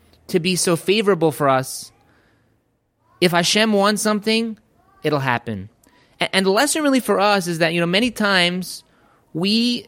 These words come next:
you know, we get caught up in this idea of, like, numbers. You know, social media, how many likes do I have? How many follows? And I've said it for myself, how many downloads do I get?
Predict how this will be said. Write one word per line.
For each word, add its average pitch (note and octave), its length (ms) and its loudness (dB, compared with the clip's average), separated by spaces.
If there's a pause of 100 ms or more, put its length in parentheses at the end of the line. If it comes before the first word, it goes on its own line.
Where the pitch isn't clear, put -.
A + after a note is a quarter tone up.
you G3+ 160 -4
know, G3+ 280 0 (480)
we G3 140 -2
get G#3 360 0
caught G#3 260 0
up A3 240 0
in F3+ 60 -2
this E3+ 200 -4
idea E3 480 0
of, D3+ 320 2
like, C#3 360 -2 (220)
numbers. D#3 680 0 (760)
You D3 60 -8
know, D3 420 0 (600)
social G3 360 2
media, G3 240 4
how E3+ 60 2
many G3+ 140 2
likes F3+ 360 2
do D#3+ 100 2
I C3+ 60 4
have? A2 280 0
How D3 140 -4
many F#3 160 -2
follows? D#3+ 720 0
And B2 200 -6 (180)
I've F3+ 140 -2
said G#3+ 140 0
it G3 60 -2
for G3+ 100 0
myself, F#3+ 380 2
how D3+ 120 2
many F#3+ 180 2
downloads F3 760 2
do D#3+ 140 2
I D3 120 2
get? C3 260 -4